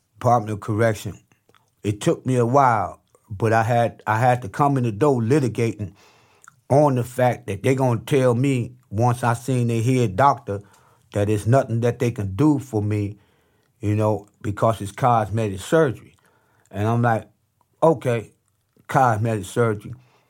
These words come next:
And I put that, I put the pen to work. And lo and behold, it took me, like, almost two years after they knew my nose broke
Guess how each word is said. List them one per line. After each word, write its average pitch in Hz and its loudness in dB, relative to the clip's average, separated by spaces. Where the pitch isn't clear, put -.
And 104 -2
I 107 0
put 127 -2
that, 104 -2
I 92 -4
put 101 -4
the - -2
pen 208 -2
to 131 -2
work. 127 0
And 110 -4
lo 117 2
and 127 0
behold, 147 0
it - -12
took - -2
me, 160 -2
like, 117 0
almost 127 0
two 151 2
years 165 0
after 170 2
they 170 0
knew 175 -2
my 151 0
nose 160 -2
broke 165 -6